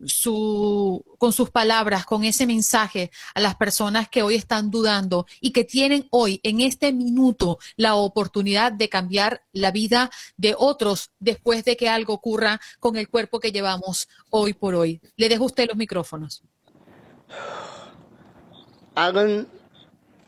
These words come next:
Speaker 2: sean donantes de órganos. Si va a ser un héroe, sea salvando la vida a una persona o a ocho personas.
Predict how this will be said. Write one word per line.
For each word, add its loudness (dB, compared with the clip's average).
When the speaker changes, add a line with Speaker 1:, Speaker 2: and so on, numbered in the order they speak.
Speaker 2:
sean 2
donantes 0
de 4
órganos. 2
Si -2
va 6
a 2
ser 2
un 4
héroe, 2
sea 2
salvando 2
la 2
vida 4
a 0
una 2
persona -2
o 2
a 4
ocho 0
personas. -2